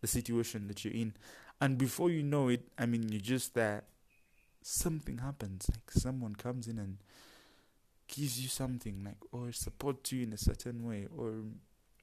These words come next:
helps you move forward, and you were not expecting it whatsoever. I've had very many of those times. I've had very many of those times, quite a number of them. You know, um,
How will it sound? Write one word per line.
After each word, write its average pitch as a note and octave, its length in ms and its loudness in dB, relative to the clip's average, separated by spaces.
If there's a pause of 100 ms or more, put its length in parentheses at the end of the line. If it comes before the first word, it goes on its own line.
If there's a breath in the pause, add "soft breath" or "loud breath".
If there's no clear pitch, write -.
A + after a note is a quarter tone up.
(140)
helps D#3 320 2
you C#3+ 60 2
move C3 220 2
forward, A2 460 -2 (640 loud breath)
and C3+ 160 4
you B2+ 140 2
were A#2+ 100 2
not C#3+ 360 2
expecting - 640 -2
it B2 180 -2
whatsoever. A2 580 -2
I've A2 260 -4
had A#2+ 220 0
very C3 360 4
many C#3 300 2
of A2+ 220 -4
those A#2+ 180 0
times. A2 480 -4 (800 loud breath)
I've G2 80 -4
had A#2 220 0
very B2 260 2
many A#2 240 0
of G#2+ 180 -4
those G#2 200 -4
times, G#2+ 460 -6
quite C3+ 380 6
a - 60 0
number A#2+ 300 0
of G2 260 -6
them. A2 280 -2 (1900 loud breath)
You A2 140 2
know, G2+ 260 0
um, G#2 540 -2